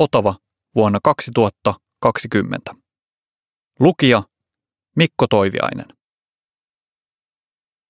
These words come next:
Mustan puhuvaa taikaa. Oli mustan puhuva katu, ja mustan puhuvalla kadulla käveli mustan puhuvassa yössä mustakaapuinen taikuri.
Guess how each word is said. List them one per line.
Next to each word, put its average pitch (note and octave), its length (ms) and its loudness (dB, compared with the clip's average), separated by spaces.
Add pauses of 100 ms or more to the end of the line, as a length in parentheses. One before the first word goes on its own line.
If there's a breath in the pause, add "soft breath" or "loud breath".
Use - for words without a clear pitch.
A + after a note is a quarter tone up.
(2000)
Mustan D#3 440 2
puhuvaa G2+ 540 2
taikaa. F#2+ 600 -2 (1700)
Oli A2 160 2
mustan C3 480 2
puhuva G2+ 420 0
katu, - 420 -4 (680)
ja G#2+ 100 0
mustan G#2+ 480 0
puhuvalla G2+ 520 0
kadulla A2 500 -4 (460)
käveli G2 280 0
mustan A2 480 0
puhuvassa G2+ 560 -4 (100)
yössä G#2 440 -2 (500)
mustakaapuinen G2+ 960 -4
taikuri. - 540 -6